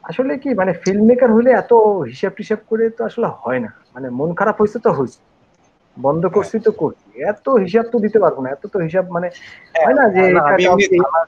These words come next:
Speaker 2: জন্য আর কি।
Speaker 1: না, আমি
Speaker 2: মোটামুটিভাবে হচ্ছে
Speaker 1: আপনাকে
Speaker 2: যে
Speaker 1: না, আমি
Speaker 2: জানার জন্য
Speaker 1: বললাম,
Speaker 2: জিনিসটা
Speaker 1: অনেকে আছে না
Speaker 2: করছিলাম।
Speaker 1: যে, যে এইটা আমি আমার straight আমার প্রোডিউসারদেরকে বলে দিছি যেটা আমি এখন করবো না।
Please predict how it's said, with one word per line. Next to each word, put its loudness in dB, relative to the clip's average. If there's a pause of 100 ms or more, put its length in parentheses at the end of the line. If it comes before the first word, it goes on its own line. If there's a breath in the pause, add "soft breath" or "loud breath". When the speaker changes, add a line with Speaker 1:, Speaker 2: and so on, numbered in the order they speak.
Speaker 2:
জন্য -4
আর -8
কি। -20 (640 soft breath)
Speaker 1:
না, 4
আমি 2
Speaker 2:
মোটামুটিভাবে 0
হচ্ছে -6
Speaker 1:
আপনাকে 0
Speaker 2:
যে 0
Speaker 1:
না, 4
আমি -2
Speaker 2:
জানার -2
জন্য 0
Speaker 1:
বললাম, 2
Speaker 2:
জিনিসটা -6
Speaker 1:
অনেকে -
আছে -4
না 0
Speaker 2:
করছিলাম। -2
Speaker 1:
যে, 0
যে -4 (600 soft breath)
এইটা -2
আমি -2
আমার 2
straight 0
আমার 2
প্রোডিউসারদেরকে -2
বলে -2
দিছি -14
যেটা -6
আমি -4
এখন -8
করবো -2
না। -14